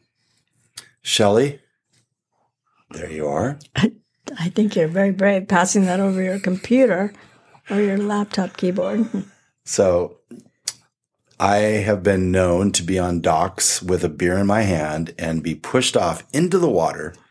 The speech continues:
Speaker 2: That was, like, forty years ago. <laughs>
Speaker 1: Could have been thirty-eight. <laughs> And I didn't spill the beer. Oh, wow.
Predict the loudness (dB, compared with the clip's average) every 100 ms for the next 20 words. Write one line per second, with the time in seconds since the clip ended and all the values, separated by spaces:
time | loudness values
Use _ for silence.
0 | _ 0 2 4 4 4 2 -4 -8 2
1 | 4 4 2 0 -2 -4 -6 -8 -10 -16
2 | -20 -20 -6 0 2 2 -2 -4 _ _
3 | -12 -2 0 2 0 -2 -10 -18 -10 -6
4 | -4 -2 0 0 -2 -2 -2 -2 -4 -8
5 | -8 -6 -2 -4 -4 -18 -20 _ _ -20
6 | _ 0 2 2 2 2 2 2 0 0
7 | 0 -2 -2 -8 _ _ _ _ _ _
8 | _ _ _ _ _ -20 -6 0 2 0
9 | -6 _ _ _ _ _ _ -2 2 2
10 | 0